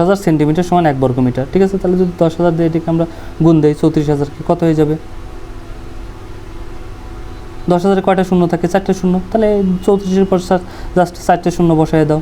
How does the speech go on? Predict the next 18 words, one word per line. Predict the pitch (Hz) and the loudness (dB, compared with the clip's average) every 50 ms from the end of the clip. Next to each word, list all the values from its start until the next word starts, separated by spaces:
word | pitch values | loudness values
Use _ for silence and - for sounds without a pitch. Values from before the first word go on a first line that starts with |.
| - - - | -2 -2 0
ঠিক | 190 196 | 0 0
আছে? | 190 196 160 | 2 0 2
তাহলে | 170 165 165 | 2 4 4
হয়ে | 165 160 170 | 4 4 4
যাবে | 170 165 156 | 2 2 2
একক, | 156 165 160 156 | 2 2 0 0
দশক, | 156 151 - 185 190 - - | 0 0 -2 -4 -6 -2 -2
শতক, | 156 147 - 180 - - | -2 0 0 0 0 2
হাজার, | 143 139 147 196 220 - - | 0 2 2 2 0 0 2
অযুত, | 156 143 143 147 139 - - - - - - - | 0 2 2 2 0 -2 -4 -12 -14 -10 -4 -2
ঠিক | 185 185 220 | 0 2 4
আছে? | 233 247 165 | 4 4 4
অর্থাৎ | 160 - 156 - - - | 2 0 -4 -2 2 4
চৌত্রিশ | 185 170 170 175 147 135 127 - 135 | 4 4 4 2 0 2 2 2 0
হাজার। | 120 127 127 - - - - - - - - - - - - - 185 | 0 0 -2 -6 -8 -12 -12 -12 -12 -12 -12 -12 -12 -10 -4 -2 0
ওকে, | 180 254 285 294 - - - - - - - - - - - - - - - - - - - - - - - - - - - - - - - - - - - - - - - - - - - - - - - - - - - - - - - - | 2 2 2 0 0 -8 -16 -16 -16 -16 -16 -16 -14 -12 -12 -12 -12 -12 -14 -14 -14 -14 -14 -14 -14 -12 -12 -12 -12 -12 -14 -14 -14 -14 -12 -12 -12 -10 -10 -12 -12 -12 -12 -12 -12 -12 -12 -12 -12 -12 -12 -14 -14 -14 -14 -14 -12 -6 -2 0
আশা | 156 156 - 175 | 0 2 2 2
করি | 156 165 170 202 | 2 4 4 4